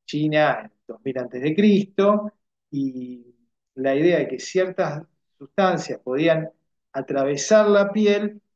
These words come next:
provee-, proviene de un médico persa muy famoso de hace mil años, que era,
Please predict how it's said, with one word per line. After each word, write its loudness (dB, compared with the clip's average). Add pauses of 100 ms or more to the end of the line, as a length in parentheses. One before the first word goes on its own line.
(120)
provee-, -2
proviene -2
de -8
un -10
médico -4
persa -2 (840)
muy -6
famoso -2 (1500)
de -8
hace -12
mil 0
años, 4
que -4
era, -4